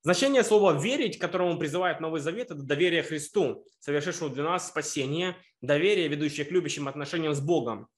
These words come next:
а не просто интеллектуальное признание того, что Бог существует.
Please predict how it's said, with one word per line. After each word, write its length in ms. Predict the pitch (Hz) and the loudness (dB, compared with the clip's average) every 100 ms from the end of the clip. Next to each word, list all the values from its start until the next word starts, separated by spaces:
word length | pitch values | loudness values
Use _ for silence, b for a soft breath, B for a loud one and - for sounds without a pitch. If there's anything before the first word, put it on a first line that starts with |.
| _ - | _ -6
а 100 | 139 | -4
не 100 | 147 | 0
просто 300 | 185 170 147 | -2 -2 -4
интеллектуальное 680 | 143 151 147 160 160 139 | -6 -6 -4 0 0 0
признание 500 | 139 139 175 151 120 | -2 -2 0 0 -2
того, 240 | 113 139 147 | -2 -4 -4
что 180 | - | -8
Бог 300 | 123 139 139 B B _ | -4 -2 -2 B B _
существует. 720 | - 143 139 156 127 98 | -16 -14 -10 -6 -6 -8